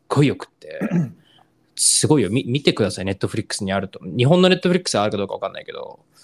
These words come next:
Speaker 1: あの、
Speaker 2: うん。
Speaker 1: 見てください、チャンスがあったら。すごいんだよ。あの、覚えてます？あの、あの、あの、ゴンが、ゴンが、あの、ゴンさんになって、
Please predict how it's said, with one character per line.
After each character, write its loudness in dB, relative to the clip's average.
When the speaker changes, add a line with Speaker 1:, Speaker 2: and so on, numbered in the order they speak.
Speaker 1:
あ -8
の、 -12
Speaker 2:
う -16
ん。 -14
Speaker 1:
見 4
て 6
く 2
だ 4
さ -6
い、 -6
チ -4
ャ -4
ン -10
ス -8
が -10
あ -14
っ -20
た -16
ら。 -18
す 0
ご 6
い -2
ん -14
だ -18
よ。 -20
あ -16
の、 -10
覚 4
え 4
て -4
ま -2
す？ -2
あ -2
の、 -6
あ -10
の、 -8
あ 0
の、 -4
ゴ 6
ン 2
が、 0
ゴ 0
ン 0
が、 0
あ -4
の、 -8
ゴ -4
ン -2
さ -10
ん -12
に -14
な -8
っ -18
て、 -10